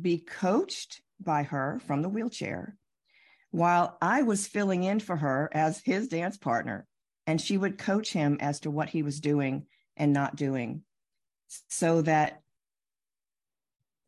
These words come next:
the doctor told her, "In order to compete, you cannot practice at all. You will get out of that wheelchair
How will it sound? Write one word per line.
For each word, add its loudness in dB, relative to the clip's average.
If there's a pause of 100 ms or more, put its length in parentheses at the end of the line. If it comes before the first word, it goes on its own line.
the 2
doctor 2
told 0
her, -2 (720)
"In 2
order 2
to -4
compete, -2
you -4
cannot 0
practice -2
at -2
all. -2 (1300)
You 4
will 4
get 0
out 4
of -2
that 2
wheelchair -4